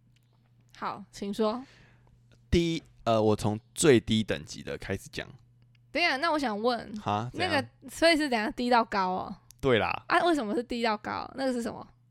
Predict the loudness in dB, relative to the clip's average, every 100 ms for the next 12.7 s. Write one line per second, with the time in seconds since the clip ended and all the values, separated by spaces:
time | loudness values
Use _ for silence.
0 | _ _ _ _ -2 -2 0 0 2 2
1 | 2 2 2 -2 -4 -2 4 4 4 4
2 | 4 2 6 8 8 4 0 0 0 -2
3 | -4 -4 -6 -8 -10 -10 -2 2 2 4
4 | 4 4 6 4 4 0 -2 -8 -6 -6
5 | -4 -4 -2 0 0 -2 -6 -2 0 2
6 | 4 4 2 0 0 0 -2 -2 -2 -4
7 | -6 -8 -12 _ -6 -2 -2 -2 -8 _
8 | _ _ _ _ _ _ -2 0 2 2
9 | 0 0 -2 -4 -6 -6 -4 -4 -6 -12
10 | _ _ -6 -6 -2 -2 0 2 2 2
11 | -2 -4 -8 -8 -12 -16 -20 _ -10 -6
12 | -6 -6 -10 -8 -6 -6 -6